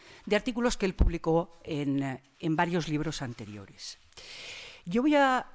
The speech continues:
en primer lugar, a decir una serie de características de, de cómo es, o sea, cómo se acerca Mario Benedetti a sus poetas. Y después, como había muchos, he elegido a tres.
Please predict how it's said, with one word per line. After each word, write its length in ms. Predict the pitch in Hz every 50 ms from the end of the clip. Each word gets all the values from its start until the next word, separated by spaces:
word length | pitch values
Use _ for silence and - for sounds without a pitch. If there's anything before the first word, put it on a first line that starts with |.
| - - - - - - -
en 100 | 233 196
primer 300 | - 190 202 214 247 254
lugar, 260 | 277 254 254 262 262
a 60 | 262
decir 300 | 240 214 208 - 254 247 247
una 160 | 240 214 190
serie 260 | - 226 220 240 240
de 100 | 226 -
características 1120 | - 190 175 165 - - 170 185 220 - - - 214 - - 214 220 220 233 - - - 156
de, 260 | - 151 151 156 -
de 240 | - 156 160 151 -
cómo 320 | - 220 220 226 226 220 214
es, 520 | 214 220 226 240 233 - - - - - -
o 40 | -
sea, 140 | - - -
cómo 220 | - - 233 240
se 120 | - - 202
acerca 280 | - 214 208 - -
Mario 220 | 202 190 180 180 170
Benedetti 500 | 175 165 165 160 170 - 190 180 175 - - -
a 80 | - 156
sus 180 | - - - -
poetas. 640 | - 135 127 123 127 - - - - - - - - - - - - - - - - - - - -
Y 100 | - 180
después, 340 | 185 175 - - 254 240 -
como 200 | - 185 160 160
había 200 | 156 180 202 214
muchos, 600 | 233 247 254 - - - 240 240 240 - - - - -
he 60 | 190
elegido 400 | 185 190 - - 196 180 208 180
a 100 | 143 -
tres. 440 | - 117 110 - - - - -